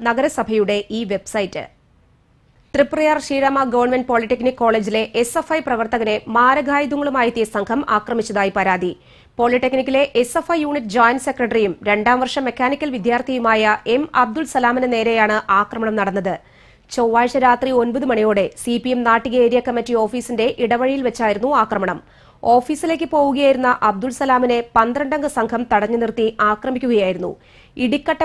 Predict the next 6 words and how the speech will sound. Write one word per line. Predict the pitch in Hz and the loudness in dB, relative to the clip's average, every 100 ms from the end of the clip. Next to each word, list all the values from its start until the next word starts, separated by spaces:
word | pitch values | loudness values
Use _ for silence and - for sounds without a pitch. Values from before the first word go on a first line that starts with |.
| 302 | 0
കൊണ്ടുള്ള | 285 277 240 | 0 4 2
ആക്രമണത്തിൽ | 233 247 240 226 220 302 - | 2 -2 -2 0 0 -2 -6
സലീമിന്റെ | - 233 240 254 240 226 240 | 0 2 2 2 0 0 2
തലയ്ക്ക് | 233 262 285 | 2 0 -2
പരിക്കേറ്റു. | 233 233 208 175 151 - _ _ - - | -2 0 0 -2 -8 -10 _ _ -12 -2
സലാമിനെ | 233 220 220 | 2 2 2